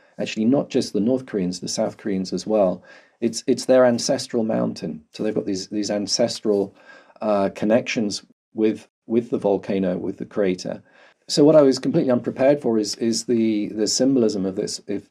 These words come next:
this volcano. It's, it's, um, the ancestral ma-, mountain for, for the Korean people. Um, they've got a founder myth that, that's, uh, centered on the crater. Uh, and for North Koreans, it's the sacred mountain of the revolution, their,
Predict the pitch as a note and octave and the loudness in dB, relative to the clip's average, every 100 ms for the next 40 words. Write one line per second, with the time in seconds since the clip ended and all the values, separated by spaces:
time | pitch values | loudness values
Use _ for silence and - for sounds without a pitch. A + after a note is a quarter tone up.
0 | _ G2+ G2 - G#2 G2 A2+ A2 G2 F#2+ | _ -8 -6 -2 -2 0 2 2 0 -2
1 | - - - - G2+ G2 G2 G#2 G#2+ G2+ | -8 -8 -8 -4 -2 0 -2 0 0 0
2 | G#2+ G#2 - G2+ G2+ - F#2+ G2 A2 - | -2 -4 -2 -2 -2 -2 -2 0 0 -2
3 | F#2+ - G2 - _ - - _ _ _ | -8 -6 -10 -12 _ -20 -20 _ _ _
4 | - A2 A2 C#3 A#2+ A2+ C3 B2 B2 F#2 | 0 2 4 6 6 4 2 0 2 0
5 | F2+ _ - G#2 G2 F#2 F#2 G#2+ G2+ G2+ | -2 _ -8 -4 -2 -2 -2 -2 0 -2
6 | - G#2 A2 G#2 G2 F#2+ - - G#2 G2 | 2 2 2 2 0 -2 -6 -10 -10 -8
7 | G#2 - - - - G2 F2+ - G#2 - | -8 -6 -8 -10 -10 -8 -6 -2 -2 0
8 | G#2+ F#2 - A2 A2 G2+ D#2+ - - - | 0 0 0 2 2 0 -8 -10 -20 -20
9 | - _ _ _ - G2 G2+ A#2 G2+ A#2 | -20 _ _ _ -2 0 2 2 2 4
10 | A#2 A2+ - A2+ A2+ G#2 G#2 G2 - G#2+ | 4 4 2 2 2 2 -2 -4 -6 -4
11 | - A#2 A2+ G2 F#2+ G#2 G#2 G#2+ G2 F#2 | 0 0 0 -2 0 0 0 -2 -4 -4
12 | - - G2+ G#2 G2 G2+ G#2+ - - F#2 | -6 -4 2 2 2 2 2 0 -6 -6
13 | F2+ G2 F#2 | -4 -4 -4